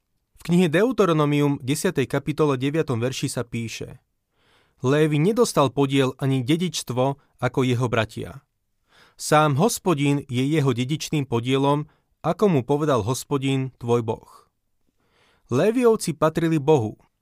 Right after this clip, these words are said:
Ich úlohou bolo slúžiť okolo chrámu. Kňazi takisto pochádzali z tohto kmeňa, z Áronovho rodu. Léviovci teda nedostali pôdu ako ostatné kmene. Namiesto toho im boli pridelené mestá,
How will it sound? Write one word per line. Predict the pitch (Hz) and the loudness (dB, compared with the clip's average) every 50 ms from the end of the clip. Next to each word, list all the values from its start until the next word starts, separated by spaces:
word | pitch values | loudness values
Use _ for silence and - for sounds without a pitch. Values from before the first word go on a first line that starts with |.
| _ _ _ _ _ _ _ _ _ | _ _ _ _ _ _ _ _ _
Ich | - 139 143 - - | -2 -2 -2 -2 -4
úlohou | - 185 214 240 233 208 160 147 151 147 135 | -2 0 0 2 4 4 6 6 4 4 2
bolo | 135 143 139 123 117 | 2 0 2 0 0
slúžiť | - - 147 147 156 143 139 160 156 - - | -2 -2 -2 0 0 0 0 0 -2 -2 -4
okolo | - 139 - 156 139 135 131 | -4 0 2 2 2 2 0
chrámu. | - - 135 123 123 117 117 113 113 - 156 - _ _ _ _ _ _ _ _ - | 0 0 0 0 2 0 -2 -4 -8 -12 -16 -18 _ _ _ _ _ _ _ _ -2
Kňazi | 131 143 196 220 - 185 151 - | 0 2 2 2 2 0 0 0
takisto | 196 220 226 233 - - - 135 | 0 0 0 -2 -2 0 -2 -2
pochádzali | - - 135 - - 139 139 127 135 135 127 131 | 0 -2 -2 0 0 0 2 2 0 0 -2 -2
z | 120 - | -4 -4
tohto | - 135 123 - - 139 | -2 -2 -4 -2 -4 -6
kmeňa, | 120 - 135 131 123 120 107 101 113 - - - _ _ _ _ | -6 -4 -2 -2 -2 -2 -4 -6 -8 -12 -18 -20 _ _ _ _
z | - 113 107 131 | -12 -4 -2 0
Áronovho | 120 123 131 131 135 139 139 131 117 123 127 123 | 0 2 2 0 0 0 0 0 0 0 0 0
rodu. | 120 113 101 - - 143 143 _ _ _ _ _ _ _ _ _ _ _ _ _ _ _ _ _ _ _ _ - | 0 -2 -2 -4 -10 -16 -20 _ _ _ _ _ _ _ _ _ _ _ _ _ _ _ _ _ _ _ _ -4
Léviovci | 120 139 185 233 247 269 247 226 208 - 165 156 | 0 0 2 2 2 4 4 4 4 2 -2 -4
teda | 180 170 151 151 | -2 0 0 0
nedostali | 151 170 220 247 240 - - 190 160 139 | 0 0 0 -2 -2 -2 -2 0 0 0
pôdu | 120 - - 143 143 147 147 170 180 - | -2 -2 -2 0 0 0 0 0 -2 -4
ako | - 131 - - 135 - 143 131 | -4 -4 -4 -4 -4 -2 -4 -4
ostatné | - - 160 151 - 151 143 135 - | -2 -2 -4 -4 -2 -2 -2 -2 -2
kmene. | - 127 123 117 107 95 - - _ _ _ _ _ _ _ _ _ _ _ _ _ _ - | -4 -4 -4 -2 -4 -6 -10 -14 _ _ _ _ _ _ _ _ _ _ _ _ _ _ -6
Namiesto | 123 123 151 156 160 156 - - 143 | -4 -2 0 0 0 0 0 -2 -2
toho | 135 - - 208 190 170 175 - | -2 0 0 0 2 2 2 0
im | 147 135 139 | 0 -2 0
boli | 131 151 151 139 120 | 0 0 0 0 -2
pridelené | - - 170 180 196 196 196 196 185 156 127 | -2 -2 -2 0 0 2 2 2 2 0 0
mestá, | 117 120 120 - - - 151 147 156 165 160 | 0 -2 -2 -4 -2 -2 0 0 0 0 -2